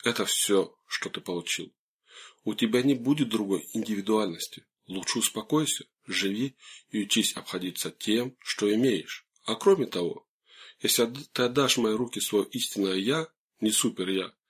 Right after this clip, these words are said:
которым ты не являешься, если ты отдашь его мне, то мы с тобой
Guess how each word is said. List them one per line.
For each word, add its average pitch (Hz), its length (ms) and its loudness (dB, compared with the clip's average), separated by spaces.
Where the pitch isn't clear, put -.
которым 104 480 4
ты 104 320 0
не 107 140 2
являешься, 95 640 -4
если 117 260 2
ты 131 160 -2
отдашь 123 440 2
его 101 120 2
мне, 117 460 4
то 110 120 4
мы 165 140 4
с - 40 -2
тобой 82 300 -6